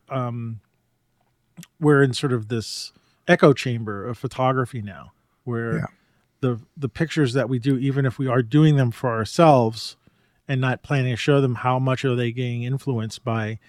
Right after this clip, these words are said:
Speaker 1: the people and the photography that we see through all the medium that we're,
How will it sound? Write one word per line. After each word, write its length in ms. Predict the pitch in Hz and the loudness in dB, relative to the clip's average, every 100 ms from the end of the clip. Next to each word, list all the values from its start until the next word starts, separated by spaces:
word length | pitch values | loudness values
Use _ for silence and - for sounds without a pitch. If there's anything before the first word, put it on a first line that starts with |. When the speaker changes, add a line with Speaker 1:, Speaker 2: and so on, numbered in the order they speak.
| _ _ _ | _ _ _
Speaker 1:
the 200 | - 113 110 | -6 -6 -6
people 480 | - 135 135 120 117 | -6 -4 -2 -2 -2
and 140 | 120 | -4
the 60 | 113 | -8
photography 600 | 123 - 113 120 107 127 | -8 -6 -4 -4 -6 -8
that 220 | 110 87 | -8 -8
we 100 | 110 | -8
see 600 | 101 - 143 123 110 110 _ _ _ _ | -6 -8 -8 -8 -8 -12 _ _ _ _
through 180 | - 135 | -4 -2
all 100 | 117 | 0
the 80 | 107 | 0
medium 460 | 113 147 139 123 110 | 2 4 4 2 0
that 180 | 101 95 | -2 -4
we're, 440 | 113 104 104 101 | -6 -6 -6 -8